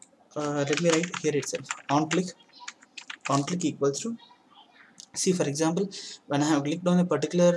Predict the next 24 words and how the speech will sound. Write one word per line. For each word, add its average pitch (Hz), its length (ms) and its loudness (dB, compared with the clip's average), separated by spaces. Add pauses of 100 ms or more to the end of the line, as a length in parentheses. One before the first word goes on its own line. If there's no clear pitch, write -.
(120)
uh, 147 180 2 (220)
thing, 175 300 0 (300)
then 160 180 0
it 170 120 2
will 170 80 0
try 151 140 2
to 160 100 0
display 165 340 2
that 175 200 4 (520)
element. 123 300 -4
So 156 460 2
on 139 180 2
click 175 220 -4
equal 147 260 0
to 202 180 -4 (300)
my 151 280 2
function. 170 520 -2 (1400)
Uh, 151 200 -6
let 135 240 -4
me 175 80 -2
write 175 140 0
"Hello" 156 280 2
itself 147 320 -4
directly. 123 720 -4